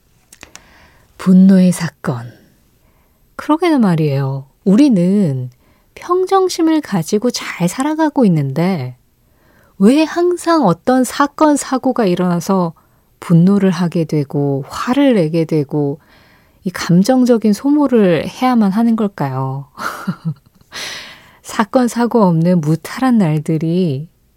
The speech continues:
또 그게 너무 계속되면은 지루할까요? 근데 저는 좀 지루해도 좋으니까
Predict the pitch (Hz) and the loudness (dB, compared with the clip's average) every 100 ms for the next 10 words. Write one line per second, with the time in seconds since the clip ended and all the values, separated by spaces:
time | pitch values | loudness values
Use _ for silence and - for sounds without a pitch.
0 | _ - _ - - 339 330 269 285 - | _ -20 _ -12 0 2 2 0 -2 -4
1 | 196 240 - 247 233 220 214 190 160 196 | -6 -4 -2 0 0 0 0 -2 -4 -8
2 | - 180 220 262 - 147 147 233 - _ | -8 -4 -2 -2 -2 -4 -2 -4 -6 _
3 | _ - - _ - 202 180 185 311 311 | _ -20 -20 _ -12 -4 2 2 4 2
4 | 165 156 190 _ _ 302 285 - 208 285 | 0 -4 -12 _ _ -6 -4 -2 0 2
5 | 339 359 - 339 - 185 220 185 - 262 | 2 2 0 0 2 4 4 0 0 -2